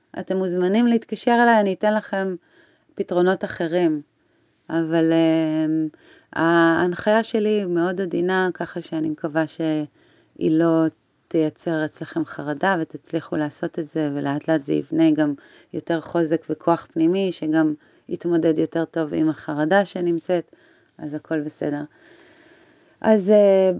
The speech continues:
באופן כללי אמרנו שלושים נשימות שבהם אנחנו מפמפמים את הגוף בחמצן,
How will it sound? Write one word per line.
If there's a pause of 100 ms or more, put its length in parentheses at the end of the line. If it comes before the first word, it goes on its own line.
באופן
כללי
אמרנו
שלושים
נשימות
שבהם
אנחנו
מפמפמים
את
הגוף
בחמצן,